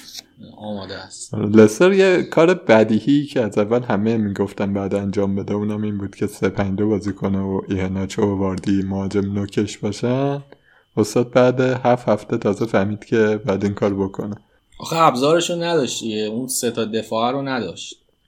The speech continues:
Speaker 1: مشکلش اصلیش این بود دیگه، همش یکیشون یا نبود، مصدوم بود، یا محروم بود، یا،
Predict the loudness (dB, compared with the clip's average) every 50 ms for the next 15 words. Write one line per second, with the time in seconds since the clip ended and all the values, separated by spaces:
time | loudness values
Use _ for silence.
0 | _ _ _ _ _ _ _ _ _ _ _ -12 -10 -10 -8 -8 -8 -6 -6 -6
1 | -6 -8 -8 -8 -8 -6 -6 -6 -6 -8 -8 -8 -6 -6 -6 -8 -8 -12 _ -18
2 | -16 -14 -14 -12 -12 -10 -6 -6 -6 -6 -6 -10 -12 -10 -8 -8 -6 -6 -6 -10
3 | -8 -6 -6 -4 -4 -2 -2 -2 0 0 0 0 0 -2 -4 -6 -6 -8 -8 -8
4 | -8 -6 -4 -4 -4 -4 -6 -8 -8 -10 -8 -8 -6 -6 -6 -6 -6 -6 -4 -4
5 | -4 -4 -4 -6 -8 -6 -6 -6 -6 -6 -8